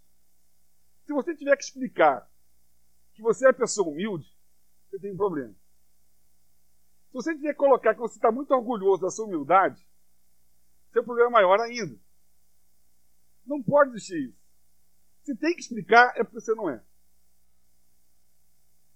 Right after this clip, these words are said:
Porque a sua ação não corresponde a isso.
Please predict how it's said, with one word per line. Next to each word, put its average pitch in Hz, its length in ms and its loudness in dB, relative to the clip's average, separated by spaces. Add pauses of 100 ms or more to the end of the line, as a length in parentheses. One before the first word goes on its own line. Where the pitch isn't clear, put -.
Porque 208 260 -6
a 208 60 2
sua 302 220 -2
ação 180 420 -2 (1120)
não 196 180 -6
corresponde 165 600 -10
a 147 40 -8
isso. 113 240 -18